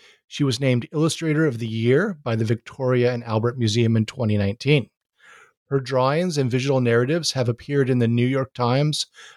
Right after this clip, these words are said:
The Guardian, and Le Monde Diplomatique. Professor Snyder is a prolific historian of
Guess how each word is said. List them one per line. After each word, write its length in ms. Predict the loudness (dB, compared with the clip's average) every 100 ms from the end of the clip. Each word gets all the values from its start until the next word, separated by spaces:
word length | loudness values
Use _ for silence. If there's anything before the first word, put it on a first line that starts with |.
| _
The 80 | -14
Guardian, 540 | -4 -2 0 0 0 -2
and 260 | -4 -2 2
Le 80 | 2
Monde 260 | 2 2
Diplomatique. 720 | -2 -4 -2 -2 2 0 0 -12 _ _ -20 _ -20 -20 -8
Professor 380 | -2 2 0 -2
Snyder 480 | -4 0 2 2 -2
is 240 | -2 -2
a 80 | 0
prolific 600 | -2 -4 2 2 2 -2
historian 520 | -2 0 0 2 2
of 100 | 0